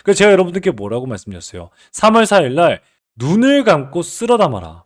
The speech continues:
왜? 맞습니다. 여러분들, 바닥에서 나오는 악재는 눈을 감고 쓸어 담는 거예요. 제가 여러분들께 언제 말씀을 드렸다고요? 자, 보세요.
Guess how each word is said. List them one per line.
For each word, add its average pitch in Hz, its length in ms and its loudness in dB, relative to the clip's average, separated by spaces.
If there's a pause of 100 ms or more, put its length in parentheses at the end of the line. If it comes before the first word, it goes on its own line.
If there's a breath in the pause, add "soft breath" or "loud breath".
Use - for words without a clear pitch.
(100)
왜? 151 340 4 (360)
맞습니다. 101 640 -6
여러분들, 147 440 -4
바닥에서 214 580 -2
나오는 127 320 -6
악재는 113 640 -8
눈을 233 260 -2
감고 196 260 -2
쓸어 226 200 -10
담는 175 300 -4
거예요. 98 420 -12
제가 170 200 0
여러분들께 151 520 -4
언제 135 360 -6
말씀을 127 400 -6
드렸다고요? 101 520 -14 (320)
자, 107 100 -8
보세요. 104 360 -8